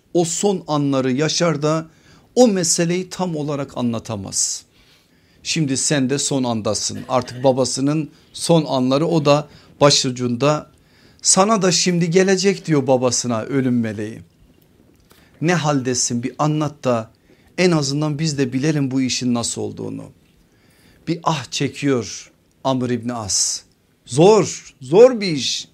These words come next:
Ve şöyle anlatmaya başlıyor. Diyor ki, "Oğlum," diyor,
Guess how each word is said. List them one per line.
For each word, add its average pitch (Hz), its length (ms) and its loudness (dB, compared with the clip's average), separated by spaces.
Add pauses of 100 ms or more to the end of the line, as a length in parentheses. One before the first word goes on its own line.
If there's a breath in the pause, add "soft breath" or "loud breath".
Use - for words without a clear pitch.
(720 soft breath)
Ve 202 100 12
şöyle 254 380 10
anlatmaya 180 600 8
başlıyor. 131 500 4
Diyor 208 240 4
ki, 170 140 4 (680)
"Oğlum," 180 440 6
diyor, 123 480 -2